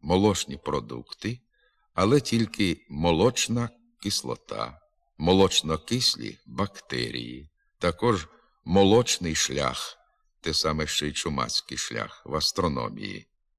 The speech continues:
Вимовляємо тільки "молочність". Говоримо "сонячний день",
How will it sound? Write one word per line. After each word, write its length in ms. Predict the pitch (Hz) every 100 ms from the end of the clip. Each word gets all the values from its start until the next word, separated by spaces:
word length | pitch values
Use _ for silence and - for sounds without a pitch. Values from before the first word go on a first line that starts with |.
| _ _ _ _ _
Вимовляємо 720 | - 90 95 95 123 135 95 85
тільки 640 | - 110 113 - 71 58 _
"молочність". 1300 | 65 76 101 62 60 - - - 50 - - - - _ _ _ _ _ _ _ _
Говоримо 800 | 82 107 101 104 98 98 95 -
"сонячний 840 | - - 104 98 92 - 82 80
день", 580 | 67 58 78 78 82 113